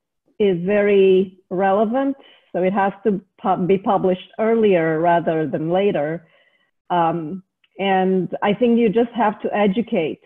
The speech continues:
people around you. So, um, I've been, I've been at three institutions. I mean, at Maryland, I've only been there for less than two years. Uh, but at both, uh,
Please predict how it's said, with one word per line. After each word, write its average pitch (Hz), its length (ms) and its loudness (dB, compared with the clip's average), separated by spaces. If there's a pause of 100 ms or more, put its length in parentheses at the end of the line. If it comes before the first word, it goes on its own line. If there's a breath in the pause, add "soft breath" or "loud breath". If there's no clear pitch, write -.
people 185 300 -4
around 180 440 2
you. 165 260 -6 (460 soft breath)
So, 220 540 2
um, 190 480 0
I've 220 220 2
been, 269 240 2 (640)
I've 233 160 2
been 269 120 2
at 247 140 0
three 240 140 2
institutions. 226 580 -2 (200)
I 208 80 -4
mean, 196 380 -2 (120)
at - 100 -2
Maryland, 214 420 0
I've 185 160 2
only 196 220 0
been 175 220 2
there 170 300 0
for 165 400 -4 (100)
less 180 260 -2
than 165 220 -4
two 185 80 -2
years. 170 320 -2 (180)
Uh, 170 200 -2
but 175 240 -2 (100)
at 185 160 -2
both, 226 240 0 (240)
uh, 180 300 2